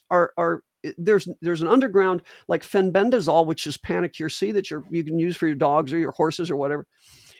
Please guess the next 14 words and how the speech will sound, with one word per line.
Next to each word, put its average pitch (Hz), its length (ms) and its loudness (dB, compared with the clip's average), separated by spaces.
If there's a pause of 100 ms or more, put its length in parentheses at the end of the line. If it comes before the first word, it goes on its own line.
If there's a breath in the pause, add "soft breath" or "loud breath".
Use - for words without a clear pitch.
(500 soft breath)
There's 240 240 0
a 220 100 8
whole 240 280 4
underground, 214 680 6
um, 190 580 4 (100)
website, 175 760 2
pa-, - 240 -4
it's, 151 340 -8
it's 160 220 -8
fenbendazole 175 760 2
dot 147 240 2
org, 175 300 0
I 131 60 -2
believe, 147 260 -4